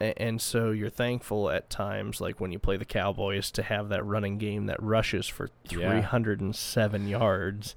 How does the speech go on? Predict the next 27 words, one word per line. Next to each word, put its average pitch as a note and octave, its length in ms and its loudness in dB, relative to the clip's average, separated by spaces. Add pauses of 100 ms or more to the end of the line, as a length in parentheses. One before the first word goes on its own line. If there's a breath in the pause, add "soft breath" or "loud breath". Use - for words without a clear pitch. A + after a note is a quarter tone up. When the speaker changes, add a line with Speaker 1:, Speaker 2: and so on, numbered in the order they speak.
Speaker 2:
No G2+ 120 0 (100)
kidding. G2+ 380 2
Speaker 1:
Um, G2 640 -4 (160)
a-, - 140 -8 (100)
a-, G2+ 220 -10
and A2+ 260 -6
so G#2+ 300 0
it's G#2+ 160 -2
gonna C#3+ 160 2
be C3 120 4
interesting A#2 500 0
to G#2 80 -2
see - 180 0
what G#2+ 200 2
Baker G#2 320 0
we F#2+ 120 -2
get. G2+ 280 -2
You G2+ 120 -2
know, F#2+ 100 0
is G2+ 140 0
he A#2+ 80 0
gonna A2 160 2
be G#2 80 -2
good A2+ 200 2
the A2 80 2
whole C3+ 360 4
game? C3 460 0